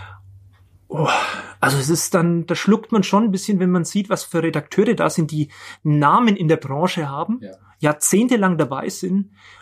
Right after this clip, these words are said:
Speaker 1: und dann in der Mixzone betteln müssen, dass ein Spieler X Y doch bitte noch mal kurz herkommt und ein Selfie macht mit dem neuen Magazin.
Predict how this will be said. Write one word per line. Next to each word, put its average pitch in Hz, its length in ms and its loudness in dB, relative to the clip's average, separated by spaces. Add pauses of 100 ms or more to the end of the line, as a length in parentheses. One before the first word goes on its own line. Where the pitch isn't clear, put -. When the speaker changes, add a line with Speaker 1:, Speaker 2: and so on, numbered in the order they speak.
Speaker 1:
und 165 220 2
dann 170 140 4
in 185 100 2
der 170 120 2
Mixzone 180 920 0 (720)
betteln 202 420 2
müssen, 190 460 2
dass - 420 -6
ein 160 560 2 (800)
Spieler - 420 0
X - 220 -2
Y 175 500 0
doch 160 160 0
bitte 185 560 0
noch 165 160 -2
mal 180 160 2
kurz - 280 -4
herkommt 170 500 -2
und 160 140 -4
ein 156 80 0
Selfie 170 480 0
macht 160 340 -2
mit 160 180 0
dem 156 140 4
neuen 156 260 2
Magazin. 156 760 0